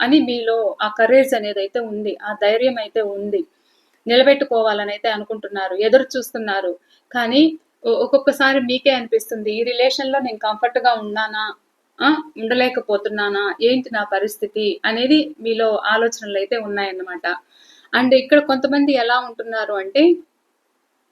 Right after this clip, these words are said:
కొంతమంది ఫాస్ట్ పర్సన్ మీ లైఫ్లోకి రావడము, ఆ,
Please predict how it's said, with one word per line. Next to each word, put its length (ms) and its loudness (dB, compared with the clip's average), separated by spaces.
కొంతమంది 380 4
ఫాస్ట్ 420 0
పర్సన్ 340 0
మీ 100 -4
లైఫ్లోకి 480 0
రావడము, 720 -2
ఆ, 80 0